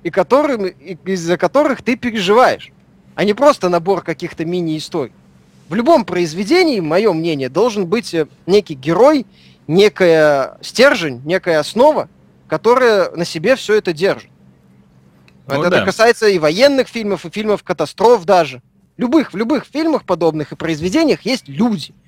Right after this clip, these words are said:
Speaker 1: Человек конкретный, его трагедия, его семьи, его личная трагедия. Соответственно, тогда это работает. А в Everybody Gone to Rapture просто набор элементов, на которые тебе, в общем-то, окей.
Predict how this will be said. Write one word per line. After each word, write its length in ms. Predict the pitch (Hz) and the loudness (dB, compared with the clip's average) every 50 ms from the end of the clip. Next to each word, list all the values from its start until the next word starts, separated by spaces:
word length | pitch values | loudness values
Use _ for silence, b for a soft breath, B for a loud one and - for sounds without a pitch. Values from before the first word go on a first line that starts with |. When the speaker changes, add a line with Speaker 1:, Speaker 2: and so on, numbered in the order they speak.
| _ _ | _ _
Speaker 1:
Человек 540 | - - 180 180 190 226 240 202 - - _ | -4 0 2 4 4 4 4 2 0 -2 _
конкретный, 500 | - 165 170 - 202 208 175 - 135 127 | -6 -6 -4 -2 -2 -2 -2 -2 -6 -10
его 300 | 120 117 196 220 254 185 | -8 -6 -2 0 2 0
трагедия, 500 | - - - 170 175 196 170 135 - 123 | 0 0 -4 -4 -2 -2 -2 -4 -4 -6
его 240 | 117 139 170 202 185 | -6 -4 -2 -2 -2
семьи, 400 | - - - 165 190 190 240 247 196 | -4 -4 -6 -4 -4 -2 -2 -4 -4
его 300 | 143 135 151 175 196 160 | -4 -4 -2 -2 -2 -2
личная 500 | 143 160 214 220 - - - 156 143 135 | 0 -2 -2 -4 -4 -4 -4 -4 -4 -2
трагедия. 460 | - 135 147 151 147 131 113 - - _ b b b b b b b b b b | -2 -4 -4 -2 -2 -4 -4 -6 -10 _ b b b b b b b b b b
Соответственно, 420 | - 139 147 - 247 240 - 226 196 | -6 -4 0 0 0 0 2 0 2
тогда 200 | 196 285 311 330 | 4 4 6 6
это 240 | 294 - - 208 202 | 4 2 0 -2 -4
работает. 480 | 208 208 208 233 190 - - 117 - | -4 -4 -4 -4 -6 -6 -8 -8 -6
А 80 | 151 160 | -4 -4
в 60 | 196 | -4
Everybody 500 | 254 277 277 269 254 233 277 277 233 262 | -4 -4 -6 -6 -2 0 0 0 -2 -4
Gone 200 | 220 277 285 254 | -6 -6 -6 -6
to 100 | - 269 | -6 -4
Rapture 300 | 277 311 370 330 - 254 | -2 -2 -2 -2 -6 -12
просто 340 | - - 226 277 269 - 240 | -8 -4 -4 -4 -4 -4 -4
набор 380 | 208 180 156 147 185 233 254 254 | -4 -4 -2 0 0 0 2 0
элементов, 440 | 240 247 254 254 240 180 - - _ _ _ _ _ _ _ _ _ _ _ _ _ _ _ _ _ | -2 -2 -2 0 -2 -2 -2 -6 _ _ _ _ _ _ _ _ _ _ _ _ _ _ _ _ _
на 140 | - 156 170 | -6 -4 -2
которые 440 | - 180 175 - 262 285 285 269 247 | 0 0 2 2 2 4 4 2 0
тебе, 180 | - - 170 165 | 0 -2 -2 0
в 60 | 202 | 0
общем-то, 1160 | 233 220 - - 220 208 185 - 190 185 180 170 160 160 156 156 156 151 151 147 143 143 135 - | -2 -2 -2 -4 -4 -2 -2 0 0 2 2 2 0 0 0 -2 -2 -2 -4 -4 -6 -6 -4 -2
окей. 460 | - 202 - - 165 156 160 156 135 | -2 -2 0 2 2 2 2 0 -2